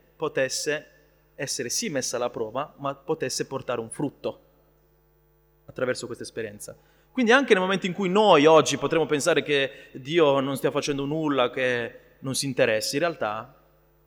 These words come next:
Dio sta sempre lì a guardarci, ad osservarci, sta intercedendo per noi. Ehm, la sorella White di-,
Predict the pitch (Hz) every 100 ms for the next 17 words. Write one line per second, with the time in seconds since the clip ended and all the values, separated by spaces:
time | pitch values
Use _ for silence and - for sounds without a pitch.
0 | _ _ _ _ 131 131 - - 117 -
1 | 143 120 - 113 113 113 117 113 113 113
2 | 113 - - 117 - 120 113 120 110 107
3 | - 117 - 117 - _ 127 123 117 117
4 | 117 110 110 110 110 107 95 _ _ _
5 | _ _ _ _ _ _ _ _ 120 117
6 | 113 113 110 107 107 104 - _ _ _
7 | _ _ _ _ _ _ - 123 139 156
8 | 170 139 143 139